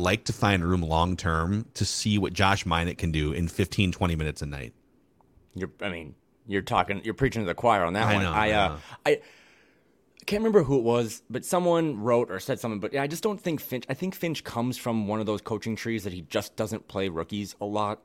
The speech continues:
Speaker 2: So I
Speaker 1: Hmm.
Speaker 2: don't think, uh, Josh's or Wendell's lack of playing time this
Speaker 1: Yeah,
Speaker 2: year
Speaker 1: Wendell Moore, that's another guy that just
Speaker 2: I think they're just long-term plays that they knew.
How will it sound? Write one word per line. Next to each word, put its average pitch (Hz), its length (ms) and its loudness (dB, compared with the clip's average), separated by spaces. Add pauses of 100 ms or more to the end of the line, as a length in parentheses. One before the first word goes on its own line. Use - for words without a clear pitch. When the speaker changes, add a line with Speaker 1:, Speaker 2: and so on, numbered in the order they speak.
(220)
Speaker 2:
So - 120 -8
I - 40 0
Speaker 1:
Hmm. 139 60 2
Speaker 2:
don't 147 260 -2
think, - 460 -6 (200)
uh, 87 180 0
Josh's 101 600 -2
or 85 140 0
Wendell's 87 580 -2
lack 87 240 0
of 87 120 -6
playing 87 240 -6
time 87 160 -6
this 82 120 -8
Speaker 1:
Yeah, 139 80 2
Speaker 2:
year 87 60 2
Speaker 1:
Wendell 135 280 4
Moore, 95 300 4
that's 87 160 -2
another 95 200 0
guy 76 220 -6
that 76 160 -12
just - 280 -12 (220)
Speaker 2:
I 127 80 0
think 170 280 0
they're 170 200 4
just 139 360 -2 (260)
long-term 107 800 0
plays 104 340 -2
that 95 120 -10
they 135 160 0
knew. 123 440 0